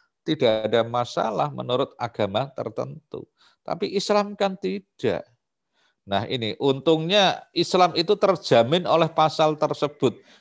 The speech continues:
yang menyatakan bahwa, bahwa sahnya perkawinan apabila dilaksanakan menurut hukum agamanya. Artinya, orang Islam kalau sudah meyakini dirinya sebagai seorang muslim atau muslimah, maka ketika menikah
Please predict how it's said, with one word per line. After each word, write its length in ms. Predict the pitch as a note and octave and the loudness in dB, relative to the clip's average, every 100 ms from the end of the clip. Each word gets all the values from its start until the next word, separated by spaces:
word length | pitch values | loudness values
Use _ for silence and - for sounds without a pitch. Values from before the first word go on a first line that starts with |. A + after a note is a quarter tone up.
| _ - | _ -2
yang 160 | A#2+ | -2
menyatakan 720 | A#2+ A#2+ A2 - F#2 - D#3+ D#3 | -2 -2 -2 0 -2 0 -2 0
bahwa, 640 | G#2 - F#2+ F#2+ C3+ F3 _ _ _ _ _ | -2 -2 0 2 2 -2 _ _ _ _ _
bahwa 200 | G#2 F#2+ | 0 0
sahnya 480 | - B2 - A#2 G#2+ | 0 -2 -2 -6 -6
perkawinan 560 | G2+ G#2+ G2+ F2 G2+ D3 | -4 -2 -2 -2 -4 -4
apabila 560 | B2+ A#2+ - G2+ C3+ | -2 -2 -2 0 0
dilaksanakan 800 | A2 G2+ F#2+ - F#2+ E2+ - C#3 | 0 -2 -4 -4 -4 -4 -4 -6
menurut 400 | C#3 G#2 A2 B2 | -4 -2 -2 -4
hukum 400 | G2+ - A2+ D3+ - _ _ _ | -8 -6 -6 -6 -8 _ _ _
agamanya. 880 | B2+ - B2 D3+ F3 E3+ D#3+ C3+ - _ _ | -10 -4 -4 -4 -8 -10 -12 -16 -18 _ _
Artinya, 640 | D3 C#3 - C#3+ F2+ D2+ C#2+ - - _ _ _ | 0 0 0 -2 -2 -8 -12 -14 -20 _ _ _
orang 320 | E3 G3 A#3 - | 2 4 2 -2
Islam 560 | D3 - B2 E2 D#2+ C3+ _ | -6 -2 0 -2 -4 -10 _
kalau 240 | C3+ D3 | 0 2
sudah 320 | C3 D#3 C#3+ | 0 0 0
meyakini 720 | C3+ C#3 C#3 C3+ - A#3 A#3+ F#3 | 0 -4 0 0 0 -4 -4 0
dirinya 320 | D#3 D3+ D3 | 0 2 -2
sebagai 320 | C3 C3 B2+ | -2 -2 0
seorang 240 | B2+ A2 | 0 0
muslim 400 | C3+ F3 D3+ B2+ | 0 0 0 0
atau 160 | A#2 B2 | -2 -4
muslimah, 560 | A2+ G#2 C#3+ D#3+ G2 F2 _ _ _ - | -6 -6 -2 0 0 -4 _ _ _ -8
maka 400 | C#3 C#3+ G3+ G3+ | -4 -2 -2 -4
ketika 320 | G3+ E3+ D#3 - | -4 -2 -2 -2
menikah 640 | D#3 F#3+ A#3 E3+ D#3 | -4 -4 -2 0 0